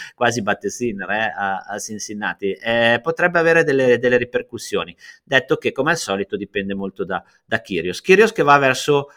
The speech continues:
eh, Bautista in un ipotetico terzo turno, in un ipotetico ottavo, eh, con, con Medvedev.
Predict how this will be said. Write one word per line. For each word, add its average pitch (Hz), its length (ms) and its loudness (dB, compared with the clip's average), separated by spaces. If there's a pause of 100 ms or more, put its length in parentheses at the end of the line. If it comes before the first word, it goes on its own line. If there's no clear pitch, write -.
(180)
eh, 113 260 0
Bautista 123 960 2
in 120 120 -6
un 123 80 -2
ipotetico 117 540 -4
terzo 117 320 -6
turno, 117 300 -2
in 110 60 -4
un 101 60 -4
ipotetico 101 480 -6
ottavo, 92 480 -4 (100)
eh, 90 260 -10
con, 90 500 -10
con 95 180 -12
Medvedev. 87 640 -8